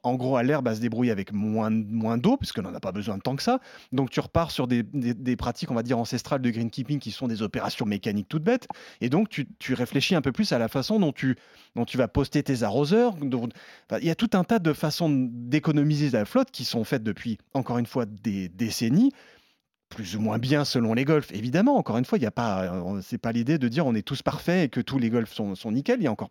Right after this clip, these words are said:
plein de pratiques que je trouve aberrantes. Mais globalement, la filière a pris conscience, et même pas a pris conscience, a pris la,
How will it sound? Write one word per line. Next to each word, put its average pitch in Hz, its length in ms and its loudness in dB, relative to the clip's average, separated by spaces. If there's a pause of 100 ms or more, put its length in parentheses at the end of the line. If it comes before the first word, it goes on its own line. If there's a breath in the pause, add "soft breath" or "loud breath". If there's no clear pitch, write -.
plein 127 160 -2
de 135 60 0
pratiques - 380 -6
que 120 60 -2
je - 80 -10
trouve 117 180 -4 (440 soft breath)
aberrantes. 139 520 2 (520 soft breath)
Mais 113 220 2
globalement, 143 640 4
la 117 160 2
filière 220 440 0
a 95 100 0
pris - 200 -6
conscience, 240 560 -2
et 117 60 -2
même 110 180 0
pas 110 120 -2
a 98 60 -2
pris - 140 -10
conscience, - 400 -2
a 113 80 -2
pris - 240 -2
la, 113 260 0